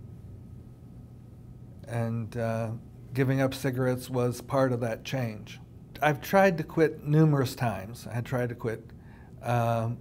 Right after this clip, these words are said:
and was never successful because I always said I enjoyed smoking.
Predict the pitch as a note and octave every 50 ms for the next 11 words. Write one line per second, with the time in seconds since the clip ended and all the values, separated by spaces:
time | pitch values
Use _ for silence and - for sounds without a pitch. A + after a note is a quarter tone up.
0 | - - - B2+ B2 A#2+ B2 B2 A#2 B2+ C3 A#2+ A#2+ B2 B2 - C3 A#2+ - -
1 | C3+ B2+ C3 - C#3 C#3 C3 C3+ - - - - - - - - - D3 - E3+
2 | D#3+ D3 E3 D#3+ D#3 E3 E3+ D#3+ - F3+ E3 C3+ E3 F3 E3+ E3+ D3+ F3 F3 F3
3 | E3+ E3 - - C3 A#2 G#2+ F#2 - - - - -